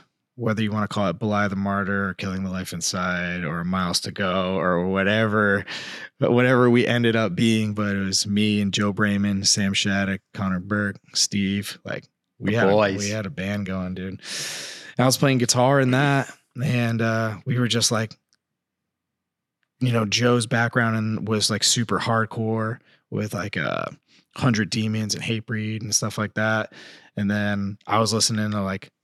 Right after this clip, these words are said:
Speaker 1: Life in Your Way, and
Speaker 2: Oh,
Speaker 1: obviously
Speaker 2: Life.
Speaker 1: In Memory of Courage was, like, the biggest. They were called Flatline, changed to In Memory of Courage. They were the easily biggest influence, like, like, local legend high school hero band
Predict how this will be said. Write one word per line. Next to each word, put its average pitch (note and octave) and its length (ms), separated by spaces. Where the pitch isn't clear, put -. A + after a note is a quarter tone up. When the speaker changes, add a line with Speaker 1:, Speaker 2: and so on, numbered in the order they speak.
Speaker 1:
Life G#2 220
in G#2+ 100
Your G2 140
Way, G#2 680
and F#2+ 380
Speaker 2:
Oh, - 100
Speaker 1:
obviously G2+ 520
Speaker 2:
Life. F#2+ 140
Speaker 1:
In G#2+ 80
Memory G#2+ 280
of F#2 100
Courage G#2+ 460
was, G2 160
like, F2 180
the G2+ 460
biggest. G2 600
They A2+ 100
were A2 120
called G#2 200
Flatline, G#2+ 680
changed G#2 320
to A2 60
In G#2 100
Memory G#2 300
of F#2 100
Courage. G#2 340
They G#2 160
were G2 120
the F2 120
easily G#2 400
biggest F#2 360
influence, F#2+ 460
like, F#2+ 220
like, F#2 200
local A2 560
legend G#2 380
high G2 160
school F#2+ 300
hero F#2+ 640
band E2 480